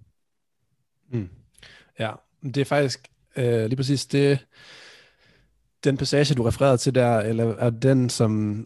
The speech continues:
som jeg havde valgt til i dag, så det, så den vil jeg gerne lige vende tilbage til lige om lidt, men, øh, måske lige prøve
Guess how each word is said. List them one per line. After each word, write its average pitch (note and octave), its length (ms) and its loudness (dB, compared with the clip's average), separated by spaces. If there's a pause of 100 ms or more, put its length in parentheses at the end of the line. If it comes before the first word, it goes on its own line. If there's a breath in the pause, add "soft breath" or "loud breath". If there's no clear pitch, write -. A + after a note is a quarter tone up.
som A#2 220 -6
jeg B2 140 -2
havde B2 480 -2 (380)
valgt C3 240 -6
til C#3 80 -2
i B2+ 60 -6
dag, C3 280 -4
så C3 140 -2
det, B2 220 -10
så C#3+ 60 -2
den C#3 160 2
vil C3+ 80 4
jeg C3+ 120 2
gerne D3 240 0
lige D#3+ 140 0
vende C#3 160 -4
tilbage C#3+ 240 -4
til C#3+ 240 -6 (220)
lige F3 200 2
om F3 100 2
lidt, D3+ 240 2 (160)
men, C#3 280 -2
øh, B2+ 260 -2
måske C3+ 320 -6
lige D#3 140 0
prøve E3 520 4